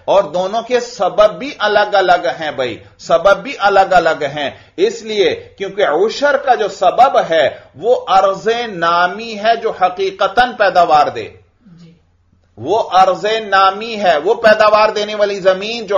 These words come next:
Speaker 1: हकीकतन पैदावार दे, ये है उशर का सबब। और खराज का जो सबब है, वो अर्ज़े नामी है कि जिससे पैदावार हासिल करने पर कुदरत हो भाई।
Speaker 2: जी।
Speaker 1: तो उशर का सबब क्या?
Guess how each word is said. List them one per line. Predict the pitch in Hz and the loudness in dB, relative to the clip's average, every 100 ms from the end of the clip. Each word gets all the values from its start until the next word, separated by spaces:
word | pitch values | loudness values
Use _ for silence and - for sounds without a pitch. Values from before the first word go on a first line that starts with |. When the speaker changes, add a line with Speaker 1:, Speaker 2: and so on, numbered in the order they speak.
| - | 0
Speaker 1:
हकीकतन | 185 185 190 185 208 196 269 277 - | -2 0 -4 0 -2 0 -2 -2 2
पैदावार | 220 214 214 196 185 170 | 2 4 4 6 4 4
दे, | 131 175 220 226 185 - - 120 | 0 2 4 4 0 -6 -14 -14
ये | 127 196 202 165 | -2 0 2 0
है | 170 190 | 2 2
उशर | 147 139 160 180 175 | 2 -2 -2 0 0
का | 170 147 | 0 -4
सबब। | - 117 98 95 - _ _ - - | -2 -8 -6 -8 -8 _ _ -20 -6
और | 170 202 208 | 0 2 0
खराज | - 180 175 214 247 247 | 2 2 6 4 4 0
का | 269 233 | -2 0
जो | 208 | 0
सबब | - 185 - 254 262 180 | -2 -2 4 4 4 0
है, | 165 135 - - _ | 0 0 -2 -20 _
वो | 147 190 | -10 4
अर्ज़े | 269 202 214 185 220 226 | 4 4 0 2 -2 -2
नामी | 190 185 190 208 220 175 | 2 2 2 -2 -10 -2
है | 170 220 240 208 131 - _ - | 2 6 6 6 2 -4 _ -4
कि | 190 | -4
जिससे | 139 208 - 233 | -2 -8 -2 -2
पैदावार | 233 196 180 180 175 180 226 220 | 2 4 4 4 4 4 2 0
हासिल | 185 170 - 240 | -2 -2 -4 -10
करने | 226 185 160 156 | -2 -2 -2 -6
पर | 156 220 | 2 0
कुदरत | 226 247 277 240 220 185 147 | 0 -6 0 2 4 2 0
हो | 127 123 104 | -6 -8 -8
भाई। | 95 | -12
Speaker 2:
जी। | - 90 82 - _ _ _ _ - | -14 -20 -20 -20 _ _ _ _ -10
Speaker 1:
तो | 117 | -4
उशर | 147 170 214 | -4 -2 -2
का | 214 208 | 0 -2
सबब | 190 202 214 220 | 0 2 2 0
क्या? | 220 220 226 226 - | 0 0 0 -4 -16